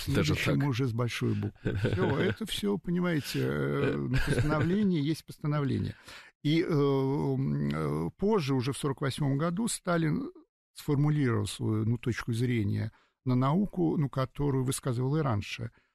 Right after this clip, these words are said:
Speaker 2: Идея об интернационализации науки — это шпионская идея. Клюевых и Роскиных, а, надо бить.
Speaker 1: Мгм.
Speaker 2: Вот так.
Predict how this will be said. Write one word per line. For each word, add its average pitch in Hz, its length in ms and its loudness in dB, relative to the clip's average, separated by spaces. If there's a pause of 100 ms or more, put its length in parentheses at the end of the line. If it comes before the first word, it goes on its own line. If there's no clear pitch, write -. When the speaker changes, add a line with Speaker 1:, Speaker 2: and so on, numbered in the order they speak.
(300)
Speaker 2:
Идея 135 480 2
об 127 300 0 (100)
интернационализации 127 1400 0
науки — 156 420 2 (100)
это - 200 -4
шпионская 117 880 -2
идея. 113 360 -10 (120)
Клюевых 123 580 0
и 135 100 -4
Роскиных, 135 680 -4 (500)
а, 120 600 0
надо 127 260 2
бить. 104 360 -6 (460)
Speaker 1:
Мгм. 107 160 2
Speaker 2:
Вот 104 220 2
так. 113 140 -6